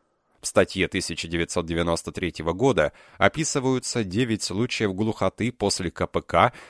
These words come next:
за четыре года со времени введения вакцины. Авторы заключили, что три случая не связаны с прививкой, но не объясняют почему, а шесть остальных, может, связаны, а может и нет. Поскольку одностороннюю глухоту трудно диагностировать у детей,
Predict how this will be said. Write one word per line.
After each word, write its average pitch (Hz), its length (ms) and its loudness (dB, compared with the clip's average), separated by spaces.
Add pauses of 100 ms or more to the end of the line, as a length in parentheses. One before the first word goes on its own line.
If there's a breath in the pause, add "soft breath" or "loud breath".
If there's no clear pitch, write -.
за 135 160 -2
четыре 143 380 -4
года 120 320 2
со 123 180 2
времени 95 380 2
введения 85 520 0
вакцины. 76 540 0 (600 soft breath)
Авторы 160 360 4
заключили, 127 680 0
что 87 340 0
три 113 240 -2
случая 90 540 0
не 92 100 0
связаны 85 540 0
с - 60 -8
прививкой, 127 600 -4 (180)
но 147 140 2
не 139 100 4
объясняют 123 540 2
почему, 117 480 0 (300 soft breath)
а 156 100 6
шесть 165 300 0
остальных, 123 800 0
может, 160 320 4
связаны, 113 680 2
а 143 140 4
может 160 320 0
и 92 60 -2
нет. 76 340 -6 (720)
Поскольку 92 600 4
одностороннюю 87 760 2
глухоту 92 580 -2
трудно 92 420 0
диагностировать 85 840 0
у - 20 -6
детей, 87 480 -4